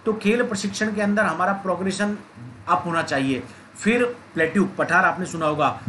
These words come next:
फिर वह maintain होना चाहिए, और जैसे जैसे हमारे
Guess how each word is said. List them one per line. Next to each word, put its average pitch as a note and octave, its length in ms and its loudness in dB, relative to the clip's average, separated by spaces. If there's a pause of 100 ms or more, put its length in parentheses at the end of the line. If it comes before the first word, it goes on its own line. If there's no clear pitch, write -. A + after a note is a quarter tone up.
(100)
फिर A#3 180 2
वह A#3 200 4
maintain G3 480 2
होना F#3+ 140 0
चाहिए, F#3+ 280 -4
और A#3 180 -2
जैसे F#3 320 -2
जैसे G3 380 -2 (300)
हमारे F#3 360 2